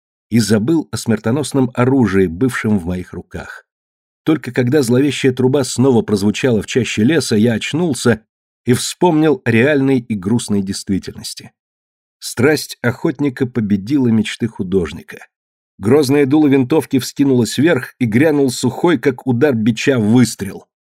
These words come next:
Пораженный насмерть зверь метнулся вперед в надежде сделать гигантский прыжок, но упал на колени и потом грузно свалился на бок –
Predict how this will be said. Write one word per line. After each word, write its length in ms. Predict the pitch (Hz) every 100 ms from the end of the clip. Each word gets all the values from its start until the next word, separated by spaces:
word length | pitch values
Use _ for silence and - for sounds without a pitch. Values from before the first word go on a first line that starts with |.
| _ _ _ _ _ _ _ _ _ -
Пораженный 560 | 175 196 131 160 156
насмерть 500 | 147 147 131 127 123
зверь 300 | 92 98 147
метнулся 520 | 120 123 - 139 120 123
вперед 420 | - 117 143 -
в 40 |
надежде 400 | 107 110 123 113
сделать 360 | 101 101 131 110
гигантский 580 | 92 104 135 117 - 117
прыжок, 480 | 107 107 131 -
но 140 | 107 117
упал 300 | 107 135 113
на 120 | 107
колени 420 | - 110 151 131
и 40 | 120
потом 420 | 113 110 135 110
грузно 400 | 95 160 139 139
свалился 540 | - 113 139 123 -
на 300 | 117 113 104
бок – 280 | 78 - -